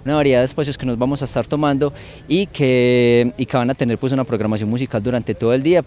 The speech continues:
en el que queremos que todas las personas del municipio de Sonsón y de sus alrededores nos acompañen y disfruten de esta gran celebración nacional.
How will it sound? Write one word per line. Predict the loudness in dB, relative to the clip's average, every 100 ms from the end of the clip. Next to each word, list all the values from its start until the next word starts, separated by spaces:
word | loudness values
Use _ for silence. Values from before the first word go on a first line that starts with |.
| -4
en | -4 -2
el | -4
que | -6
queremos | -4 -4 -4 -4
que | -6
todas | 2 4 4
las | 2
personas | -2 -4 -2 -4 -2 -2
del | -2
municipio | -2 -2 -4 -4 -2
de | -2
Sonsón | -4 -4 -4
y |
de | -4
sus | -6
alrededores | -6 -4 0 0 0
nos | -2 -4
acompañen | -4 -4 -2 -2 -2
y |
disfruten | -4 -6 -6 -4
de | -4
esta | -4 -4
gran | -4 -4
celebración | -4 -4 -6 -6 -8
nacional. | -8 -8 -8